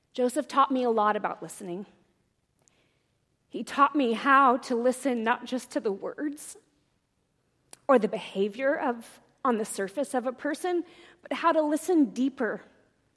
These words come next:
for the emotions and the fears and the desires and the confusion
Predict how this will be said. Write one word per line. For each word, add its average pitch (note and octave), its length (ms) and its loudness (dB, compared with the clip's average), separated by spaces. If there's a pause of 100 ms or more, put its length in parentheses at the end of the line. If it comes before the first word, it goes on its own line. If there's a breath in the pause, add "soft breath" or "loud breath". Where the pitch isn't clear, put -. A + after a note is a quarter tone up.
(240)
for C#4+ 140 0
the B3+ 140 2
emotions A#3 800 0
and A3+ 200 -2
the G#3 40 -4
fears B3 760 -2 (380 loud breath)
and B3+ 180 4
the A#3+ 40 6
desires A3+ 880 0
and A3 160 -4
the A3+ 60 -4
confusion A3 800 -6